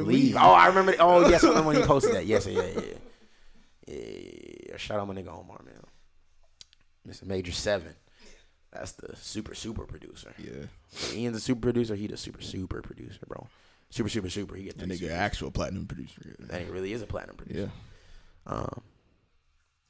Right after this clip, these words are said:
Speaker 1: Anyways, uh, yeah. So what, what I wanna do is start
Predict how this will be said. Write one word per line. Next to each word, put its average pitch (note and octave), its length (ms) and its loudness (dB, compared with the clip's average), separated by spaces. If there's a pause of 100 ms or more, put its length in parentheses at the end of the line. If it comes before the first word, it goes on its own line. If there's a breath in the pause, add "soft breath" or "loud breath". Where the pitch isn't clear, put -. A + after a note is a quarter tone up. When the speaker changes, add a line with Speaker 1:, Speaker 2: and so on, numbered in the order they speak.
(120)
Speaker 1:
Anyways, A2 340 0 (320)
uh, G#2+ 180 2
yeah. B2 180 4
So F2+ 160 -10
what, A2 200 -2 (760)
what C3 180 0
I D3+ 60 6
wanna D3 220 2
do G2+ 280 -10 (280)
is G2+ 140 -4
start - 440 2